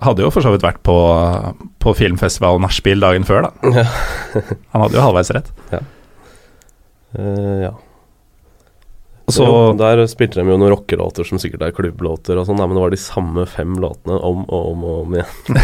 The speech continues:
Speaker 2: <laughs> Vi satt jo der i, ja, femogførti minutter eller noe sånt, da, så vi rakk jo å gå gjennom den runden en del ganger.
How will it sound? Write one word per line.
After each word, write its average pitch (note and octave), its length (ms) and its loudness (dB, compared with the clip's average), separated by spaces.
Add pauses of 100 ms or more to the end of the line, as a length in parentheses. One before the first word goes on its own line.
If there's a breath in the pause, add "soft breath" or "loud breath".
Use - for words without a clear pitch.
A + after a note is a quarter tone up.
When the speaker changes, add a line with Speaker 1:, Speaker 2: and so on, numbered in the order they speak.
Speaker 2:
<laughs> B2+ 400 4
Vi A2 160 4
satt - 240 -2
jo F#2 140 2
der F#2 180 0
i, F#2 140 0 (840 loud breath)
ja, - 160 -8
femogførti E2+ 560 -4
minutter E2 320 0
eller E2+ 140 0
noe F#2 100 0
sånt, G#2 100 0
da, G#2 140 0
så G2 80 -4
vi F#2 80 2
rakk E2+ 240 -4
jo G2 100 2
å F#2+ 140 -2
gå F#2 160 0
gjennom F2+ 240 0
den F2 160 0
runden E2+ 300 -2 (260)
en F#2+ 80 0
del F#2 140 0
ganger. G#2+ 240 -2